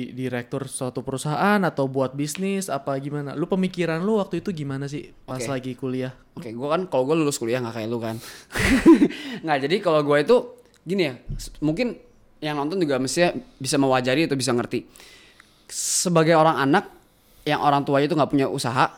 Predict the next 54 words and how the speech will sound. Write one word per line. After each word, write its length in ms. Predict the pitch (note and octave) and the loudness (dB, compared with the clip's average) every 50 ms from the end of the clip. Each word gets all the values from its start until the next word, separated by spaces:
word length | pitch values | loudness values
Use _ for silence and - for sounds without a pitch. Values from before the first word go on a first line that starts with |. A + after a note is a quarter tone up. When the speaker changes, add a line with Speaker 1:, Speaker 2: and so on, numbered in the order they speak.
| - - | -8 -6
Speaker 2:
maksudnya 320 | A#2+ B2+ B2+ B2 C#3 D#3 | -6 -6 -4 -2 0 2
ya, 120 | C#3 B2 G#2+ D2 | 2 0 0 0
dia, 220 | - C#3+ D3+ D#3+ D#3+ | 4 6 8 8 8
eh, 360 | - - C3+ C3+ C3 B2+ B2+ B2+ - - - _ _ _ - | 8 6 4 6 6 6 4 2 -2 -8 -20 _ _ _ -6
jadi 240 | C#3+ B2+ B2+ C3 B2+ | -6 -4 -4 -4 -4
profesional, 520 | - D3 B2+ D3 C3 - C3 A#2+ B2+ D3 | -4 -6 -6 -4 -4 -2 0 0 0 0
kerja 180 | D3+ D3+ C3+ B2+ | 0 -2 -2 -2
profesional 400 | B2 B2+ C3+ B2+ A#2+ B2+ C3+ C#3+ | -2 -4 -6 -6 -6 -4 -2 -2
yang 100 | C#3 B2+ | -2 -2
digaji 320 | B2 A#2+ A#2 A#2 A2+ C3 | 0 -2 -2 -2 -2 -4
sama 260 | C3 C3+ B2 B2 A#2 | -4 -4 -4 -4 -4
perusahaan. 480 | A2+ B2 B2 B2+ A#2+ A2 - C3 E3+ F#3+ F#3+ - - - - - - - - - - _ _ | -4 -6 -6 -6 -6 -2 -2 0 -2 -2 -4 -8 -16 -20 -20 -20 -20 -20 -20 -20 -20 _ _
Pasti 280 | - D3 D3 - A3 | -4 -4 -2 -2 -2
kalau 220 | G3 E3+ D#3 C3+ B2+ | 0 2 2 2 4
gua 200 | B2+ D3 F3 F#3+ | 4 6 4 6
sih, 340 | F#3 - D3 E3 F#3+ F#3 F#3 | 4 2 0 0 -2 -4 -8
sebagai 240 | D#3+ C3 B2+ A#2+ A#2 | -6 -4 -2 0 0
anak 220 | A#2 B2 C3 - | 0 -2 -4 -4
itu, 160 | C#3 A#2+ F3 F3+ | -6 -4 -4 -4
gua, 260 | D3 C3+ E3+ G#3 G#3+ - - - _ _ _ _ _ _ _ _ _ | -2 -2 -2 -2 -2 -4 -8 -14 _ _ _ _ _ _ _ _ _
mimpi 400 | D#3 D#3+ D#3+ D#3+ - - D#3 C#3+ | 4 6 6 6 6 4 4 4
gua 320 | B2+ C3 D3+ F#3 G#3+ - | 4 4 2 2 2 -2
atau 240 | - C#3+ C#3+ - C#3+ | -4 -4 -4 0 0
mimpi 200 | C#3 C#3+ C#3 D3+ | 0 0 0 -2
terbesar 400 | C#3 D3 C3+ C#3 D3 - C#3+ C3 | -2 -2 -2 -2 -2 0 -2 0
gua, 240 | B2 C3 D#3 G3+ G3+ | 0 0 0 -2 -2
ya 100 | F3+ A#2+ | -6 -8
sebagai 280 | B2+ - B2 B2 B2 B2 | -8 -6 -4 -2 -2 -2
orang 160 | A#2+ B2 B2 | -2 -2 -2
tua 160 | A#2+ B2 A#2+ | -2 -2 -4
gua. 220 | A#2+ B2 B2+ A#2 G#2+ - - _ _ _ _ - - _ _ _ _ _ | -2 -4 -4 -6 -6 -10 -16 _ _ _ _ -20 -20 _ _ _ _ _
Speaker 1:
Oh, 380 | - D3 C#3+ C#3+ C#3+ C#3 C3 C3 | -6 -4 -2 -2 -2 -2 -2 0
Speaker 2:
Jadi 120 | C#3+ F3 | 2 4
pada 140 | - F#3 F3 | 4 4 4
Speaker 1:
oke. 60 | E3+ | 2
Speaker 2:
saat 120 | E3 D3 D3 | 2 0 0
itu 120 | D#3 G#3 | 0 0
gua 140 | F#3 E3 B3+ A#3+ | 0 0 0 0
nggak 120 | G3 - | -2 -2
tahu, 180 | B3 C4 A#3+ A3 - - | 0 0 0 0 -2 -2
oh 160 | - - A3 G#3 | -4 -4 -4 -2
ternyata 220 | - F3+ D#3+ A3+ | -2 -4 -4 -2
bisa 160 | G#3+ G3 - | -2 -2 -2
pengusaha, 420 | D#3+ E3+ D#3+ D3+ D3+ - F3+ F3 D#3+ | -2 -2 -2 -2 -2 -2 -2 -2 0
bisa 160 | D#3 D3+ C3 C3+ | 0 -2 -2 0
jadi 140 | C#3+ C#3 | 0 0
usaha, 280 | C#3+ C#3 - D#3+ - C3 | 0 -2 -2 -4 -6 -6
Speaker 1:
Hmm. 120 | C3+ C3+ | -6 -6
Speaker 2:
bisa 180 | C#3+ C#3 C3 C#3+ | -6 -4 -2 -2
buka 200 | B2 C3 B2 C3+ | -2 -2 -2 -2
usaha, 200 | C3+ C3+ D#3+ D#3+ | -2 0 0 0
bisa 180 | E3+ D3+ C#3 C#3+ | 2 0 0 -2
menghasilkan 360 | C#3 C3+ C3 C3 C3+ C#3 C#3 | -2 -4 -4 -4 -6 -6 -6
sekian. 340 | C#3 - - D#3+ D3 C3+ | -8 -6 -4 -4 -4 -4